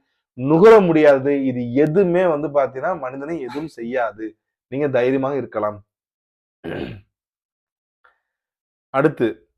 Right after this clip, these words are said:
"ஷியாம் கிருஷ்ணசாமி சொன்னது நூறு சதவீதம் சரி. நீங்க தான் ஆணவ கொலை பண்றீங்க, ஜாதி பத்தி தப்பு தப்பா பதிவு போடுற, சென்னையை வந்து பாரு, சவுகார்பேட்டை இந்தி, திருவல்லிக்கேணி ஜாம் பஜார்,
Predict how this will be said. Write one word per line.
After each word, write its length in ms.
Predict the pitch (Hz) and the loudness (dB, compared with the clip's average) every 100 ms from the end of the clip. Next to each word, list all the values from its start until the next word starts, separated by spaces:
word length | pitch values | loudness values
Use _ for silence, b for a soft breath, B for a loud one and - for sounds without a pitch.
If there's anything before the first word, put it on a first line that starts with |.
| _ _ _ _ _ _ _ _ _ _ | _ _ _ _ _ _ _ _ _ _
"ஷியாம் 280 | - 165 202 | 2 4 4
கிருஷ்ணசாமி 560 | 165 160 175 160 151 151 | 2 0 0 2 2 2
சொன்னது 380 | 143 143 147 180 | -2 0 2 2
நூறு 260 | 156 160 | 4 2
சதவீதம் 440 | 156 143 143 160 135 | 4 2 2 -2 0
சரி. 220 | 127 127 107 _ _ _ - | 0 0 -4 _ _ _ -2
நீங்க 240 | 160 180 | 2 4
தான் 140 | 170 175 | 4 6
ஆணவ 300 | 139 160 170 | 4 4 4
கொலை 220 | 147 143 | 4 2
பண்றீங்க, 480 | 143 131 127 123 113 117 110 - _ _ | 2 0 -2 -6 -2 -2 -2 -6 _ _
ஜாதி 320 | 123 135 160 170 | 2 6 6 6
பத்தி 260 | 147 135 156 | 2 0 0
தப்பு 260 | 135 135 | 0 0
தப்பா 240 | 147 139 151 | -2 2 4
பதிவு 320 | 139 127 151 | 4 2 2
போடுற, 280 | 139 120 113 117 110 - _ _ - | 2 -2 2 4 4 0 _ _ 0
சென்னையை 380 | 143 180 170 156 | 2 4 6 6
வந்து 260 | 135 143 147 | 4 0 0
பாரு, 380 | 127 127 123 117 107 | 4 6 4 2 0
சவுகார்பேட்டை 640 | 131 165 170 151 143 131 143 | 2 4 4 4 0 0 -2
இந்தி, 340 | 131 143 135 120 101 _ _ - | -4 -4 -4 -4 -8 _ _ -2
திருவல்லிக்கேணி 600 | 156 180 165 147 143 151 | 4 6 4 4 2 2
ஜாம் 280 | 143 131 143 | 2 2 4
பஜார், 400 | 131 120 123 113 | 2 4 4 4